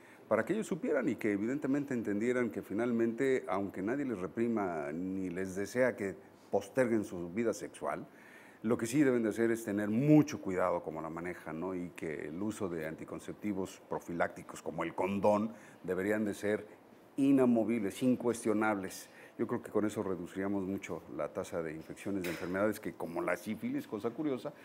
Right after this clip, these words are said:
ha vuelto nuevamente a, a ser muy persistente, ¿no? En la población juvenil. En los Estados Unidos han aumentado las, las incidencias de infecciones de sífilis.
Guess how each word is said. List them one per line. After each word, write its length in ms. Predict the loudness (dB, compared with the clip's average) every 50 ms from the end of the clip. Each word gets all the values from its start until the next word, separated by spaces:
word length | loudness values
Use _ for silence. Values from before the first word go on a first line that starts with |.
| -20 -20 -14 -10
ha 120 | -8 -6 -6
vuelto 400 | -4 -2 -2 -2 -2 -2 -4 -4
nuevamente 600 | -4 -2 -2 -4 -4 -4 -4 -4 -6 -6 -6 -6
a, 160 | -6 -6 -6 -10 -14 -18 -20 -20 -20 -18 -12 -10
a 80 | -10
ser 160 | -6 -6 -4
muy 240 | -4 -2 -4 -4 -6 -8 -14 -12 -8 -6
persistente, 720 | -6 -6 -8 -10 -12 -14 -12 -10 -8 -8 -6 -4 -4 -4
¿no? 140 | -4 -4
En 80 | -4 -6
la 60 | -6
población 440 | -6 -6 -6 -6 -6 -6 -6 -8 -8
juvenil. 340 | -8 -8 -6 -4 -2 -2 -2
En 60 | -2
los 100 | -4 -6
Estados 300 | -6 -4 -4 -4 -4 -4
Unidos 340 | -6 -4 -4 -4 -4 -6 -8 -14 -20 -20 -20 -16 -10 -6
han 80 | -4
aumentado 520 | -2 -2 -2 -4 -4 -6 -6 -4 -4 -4 -4
las, 220 | -6 -8 -8 -10 -14 -20 -20 -20 -16 -12
las 160 | -12 -10 -8 -6
incidencias 580 | -6 -6 -6 -6 -4 -4 -4 -4 -4 -6 -6
de 60 | -6
infecciones 500 | -6 -8 -8 -10 -10 -6 -4 -4 -2 -4
de 80 | -4 -8
sífilis. 640 | -8 -6 -8 -8 -6 -6 -8 -10 -10 -12 -18 -20